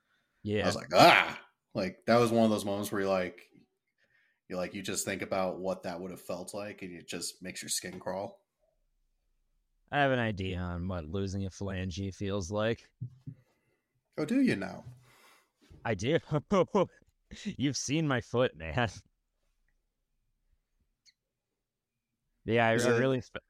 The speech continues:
Speaker 1: I really felt that one scene when I think it was Dax Shepard's character gets shot in the foot.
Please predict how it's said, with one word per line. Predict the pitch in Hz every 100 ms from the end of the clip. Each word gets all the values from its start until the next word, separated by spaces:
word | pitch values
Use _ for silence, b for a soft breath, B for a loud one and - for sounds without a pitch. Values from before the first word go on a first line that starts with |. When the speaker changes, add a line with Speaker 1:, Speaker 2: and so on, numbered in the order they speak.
| -
Speaker 1:
I | 117
really | 117 127
felt | - 123 110
that | - 98
one | 92 98 101
scene | - - 101 98
when | 92
I |
think | 90 107
it |
was | 101 78
Dax | 101 87 85 -
Shepard's | - 87 104 92 -
character | - 90 82 95
gets | 95 92
shot | - - 95 82
in | 98
the | 90
foot. | - 85 85